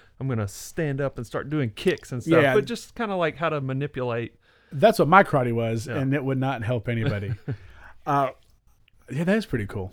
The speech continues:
Speaker 2: I
Speaker 1: Yeah.
Speaker 2: took a chance to use it. When I was young, uh, so I did it for years, years, years, and, like, I was probably, like, less than a year away from black belt,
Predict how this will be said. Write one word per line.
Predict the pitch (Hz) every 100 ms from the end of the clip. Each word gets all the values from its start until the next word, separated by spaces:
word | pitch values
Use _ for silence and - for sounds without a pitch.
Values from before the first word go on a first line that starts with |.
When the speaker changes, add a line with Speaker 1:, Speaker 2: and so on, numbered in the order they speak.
| -
Speaker 2:
I |
Speaker 1:
Yeah. | 143
Speaker 2:
took | 147 147
a |
chance | 151 131
to | 110
use | 123 135
it. | 117 110 _ -
When | 151 151
I | 170
was | 196 185 160 135
young, | 151 160 170
uh, | 180 147 143 143 -
so | 160 143
I | 202
did | 202
it | 135
for | -
years, | 104 113 156 147 139
years, | 123
years, | 120 117 113 104
and, | 123
like, | 110 107 - _ _ _ _ -
I | 165
was | 190
probably, | - 160 156 139
like, | 123 107 - - - -
less | 123 147 -
than | 131
a |
year | 123 127
away | 120 113
from | 113
black | 98 104 107
belt, | 104 90